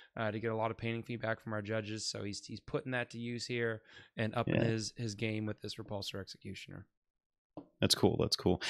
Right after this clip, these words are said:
Speaker 2: And guys, that, that's actually a good point, is if you come to our events, our judges are happy to help, you know, give advice. You know, we've ac-, we've actually partnered with the Hobby Goblins, who are really, really good, uh, and they can always give some advice too if you're trying to, to level up your, your, your,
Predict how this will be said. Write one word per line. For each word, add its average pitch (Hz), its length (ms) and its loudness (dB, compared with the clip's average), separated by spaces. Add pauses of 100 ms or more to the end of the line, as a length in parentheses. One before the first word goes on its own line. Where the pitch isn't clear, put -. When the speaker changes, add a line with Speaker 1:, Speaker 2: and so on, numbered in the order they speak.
Speaker 2:
And 147 120 12
guys, 160 220 12
that, 127 220 12
that's 135 180 12
actually - 200 12
a - 40 12
good - 60 6
point, 131 160 12
is 95 100 12
if 120 120 8
you 131 60 12
come 139 140 12
to 127 80 12
our 117 80 12
events, 120 440 12
our 139 80 12
judges 127 340 10
are - 20 6
happy 139 260 10
to 131 60 12
help, 123 300 12
you 123 160 8
know, 123 60 12
give 110 160 10
advice. 110 500 12
You 104 80 12
know, 107 80 12
we've 113 180 12
ac-, 110 200 12
we've 110 200 12
actually 110 300 12
partnered 117 340 12
with 107 100 10
the 104 60 10
Hobby 107 220 12
Goblins, 120 420 12
who 139 100 12
are 117 80 12
really, 185 400 12
really 196 240 12
good, 170 380 12 (300)
uh, 120 420 12
and 123 200 12
they 127 120 12
can 127 120 10
always 113 180 12
give 110 160 10
some 113 120 6
advice 98 300 10
too - 180 10
if 107 100 8
you're 113 80 10
trying 110 280 6
to, 107 280 8
to 104 100 2
level 98 280 8
up 101 140 8
your, 101 320 8
your, 98 220 8
your, 104 200 4